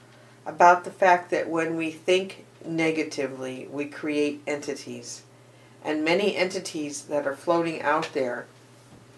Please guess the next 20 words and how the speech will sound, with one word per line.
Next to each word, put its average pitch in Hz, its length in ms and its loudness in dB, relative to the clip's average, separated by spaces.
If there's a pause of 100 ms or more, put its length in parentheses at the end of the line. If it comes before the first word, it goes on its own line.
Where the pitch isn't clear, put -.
(160)
are 160 160 8
the 160 100 0
result 160 520 6
of 143 440 4 (840)
continual 165 960 0 (640)
negative 170 680 6 (420)
thinking 139 420 -2 (580)
that 156 220 2
actually 170 520 0
become 147 640 -2
alive 135 680 -2 (440)
after 143 360 2
a 117 60 -6
certain 147 360 -2
period 147 300 -2
of - 140 -12
time. 135 420 -4 (600)
So 165 480 2 (640)
we 214 280 -2
really 190 600 4